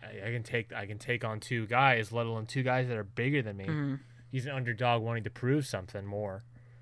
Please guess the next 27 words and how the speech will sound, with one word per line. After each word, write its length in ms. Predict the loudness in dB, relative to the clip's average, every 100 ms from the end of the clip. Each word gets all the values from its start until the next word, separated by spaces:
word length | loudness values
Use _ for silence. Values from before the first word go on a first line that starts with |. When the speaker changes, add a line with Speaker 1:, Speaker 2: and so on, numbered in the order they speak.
| -20 -20 -8
Speaker 1:
Well, 80 | 2
he's 100 | 6
also 240 | 6 4 2
a 40 |
legend. 400 | 4 2 2 -4
It's 80 | 0
hard 180 | 0 0
to, 80 | -6 -10 -4
you 80 |
know, 100 | 0
don't 100 | 0
really, 220 | 0 -2 -4 -2
legends 380 | 0 0 -2 -4
can't 160 | -4
really 120 | -2 -4
prove 340 | -2 -2 -2
themselves 500 | -6 -8 -4 -4 -2
anymore. 420 | -6 -6 -8 -8 -12 -20 -20 -20 -20 -20 -20 -20 -20 -20 -20 -20 -20 -20 -20 -20 -20 -20 -20 -20 -6
They 100 | -2
don't, 160 | -2 -2
they 60 |
don't 420 | 0 0 0 -2
really 240 | -6 -6 -6
need 400 | -8 -8 -8 -10
to. 260 | -12 -12 -10 -4
Speaker 2:
Mm-hmm. 340 | -2 0 0 -4 -10 -20 -20 -20 -20 -20 -20 -20 -20 -20 -20 -20 -8 -2
Speaker 1:
Um, 540 | 0 2 2 0 -2